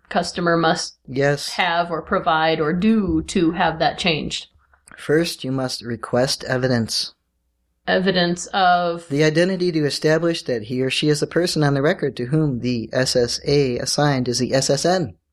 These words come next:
Speaker 2: which relates back to my identity theft <laughs> problem.
Speaker 1: Yeah, they need to make sure that you as an individual are the same person that owns the number that you're claiming to want to change.
Speaker 2: Are you who you say you are?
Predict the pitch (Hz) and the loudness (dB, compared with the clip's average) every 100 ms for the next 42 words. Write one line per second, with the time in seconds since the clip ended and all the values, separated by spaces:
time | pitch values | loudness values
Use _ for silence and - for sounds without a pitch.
0 | _ _ _ _ _ _ - 147 139 - | _ _ _ _ _ _ -4 -2 -2 -4
1 | 139 143 135 131 - 143 127 - 131 117 | -2 2 2 0 0 0 0 -2 -4 -4
2 | 113 135 151 135 127 - 113 - 160 - | -2 2 2 2 -2 -6 -10 -2 0 0
3 | 120 123 - - - - - 185 185 185 | -4 -8 -12 -18 -18 -18 -6 0 4 4
4 | 170 165 170 170 170 170 190 202 208 220 | 4 4 2 2 2 2 2 2 2 2
5 | 190 190 202 190 170 - 170 190 196 180 | 2 2 0 2 0 -2 0 2 4 4
6 | 175 175 175 175 175 180 175 175 160 160 | 2 2 2 2 2 0 2 2 4 2
7 | 156 160 170 170 170 175 170 - 160 156 | 0 -2 0 0 0 0 0 -2 -2 -4
8 | - 175 165 - - _ _ 196 185 180 | -2 0 2 0 -10 _ _ 0 2 4
9 | 180 180 175 165 165 165 156 156 139 156 | 2 2 0 2 2 2 0 0 0 0
10 | 156 - 165 156 151 - 151 151 - - | -2 -2 -2 -2 -6 -6 -4 -4 -4 -4
11 | 185 151 - - 123 135 151 160 196 170 | -2 -2 -2 -4 0 2 2 2 0 0
12 | 135 - 139 135 120 98 | -2 0 0 0 0 0